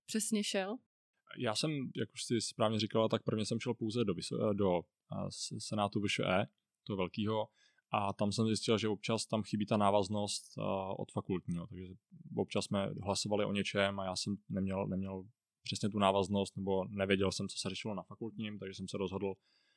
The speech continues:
Speaker 2: jít i do fakultního. A je, vás mám, měli jsme program, který, eh, který je zaměřený na, asi to hlavní je podpora studentů, zase podpora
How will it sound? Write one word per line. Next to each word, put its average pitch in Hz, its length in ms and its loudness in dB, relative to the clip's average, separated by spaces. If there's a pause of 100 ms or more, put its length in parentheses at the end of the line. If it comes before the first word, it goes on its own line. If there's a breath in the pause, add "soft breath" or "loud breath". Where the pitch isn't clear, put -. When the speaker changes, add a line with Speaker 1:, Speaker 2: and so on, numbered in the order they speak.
(180)
Speaker 2:
jít 104 180 -2
i 113 60 0
do 101 80 2
fakultního. 127 680 -2 (480)
A 98 340 -2 (240)
je, 110 200 -2 (260)
vás 127 180 -4
mám, 123 280 0
měli 117 260 -2
jsme 131 140 2
program, 107 460 4
který, 104 360 -4
eh, 104 360 -8
který 107 160 -2
je 104 60 4
zaměřený 101 480 0
na, 98 260 4 (460)
asi 107 260 -4 (100)
to 101 100 0
hlavní 98 340 2
je 101 80 2
podpora 98 540 2
studentů, 98 540 0
zase 92 280 -4
podpora 95 480 -4